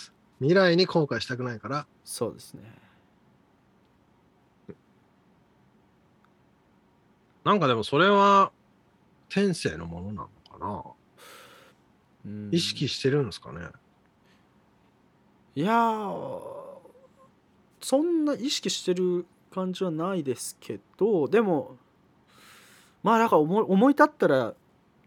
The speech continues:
Speaker 2: なんかやるっていうようなのは、やっぱり
Speaker 1: うん。
Speaker 2: 日常生活でも結構あるんで。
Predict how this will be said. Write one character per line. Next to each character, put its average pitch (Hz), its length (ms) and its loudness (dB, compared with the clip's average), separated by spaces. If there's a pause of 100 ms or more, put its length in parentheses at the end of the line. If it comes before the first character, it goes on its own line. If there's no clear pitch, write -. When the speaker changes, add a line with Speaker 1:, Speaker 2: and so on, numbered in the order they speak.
(840)
Speaker 2:
な 143 140 -2
ん 131 40 -10
か 120 100 -6
や 120 200 -2
る 110 100 -6
っ - 300 -20
て 120 100 -4
い 113 60 -2
う 110 40 -4
よ 117 120 -2
う 110 40 -6
な 95 120 -8
の 87 100 -10
は、 110 200 -6
や 107 80 -6
っ - 20 -18
ぱ - 160 -6
り 101 140 -10 (800)
Speaker 1:
う 95 80 -14
ん。 95 360 -10
Speaker 2:
日 135 240 -12
常 131 540 -8
生 135 200 -10
活 - 260 -10
で 104 80 -10
も 95 180 -14 (100)
結 156 260 -8
構 104 140 -4
あ 110 40 -6
る 104 100 -10
ん 90 140 -16
で。 104 360 -12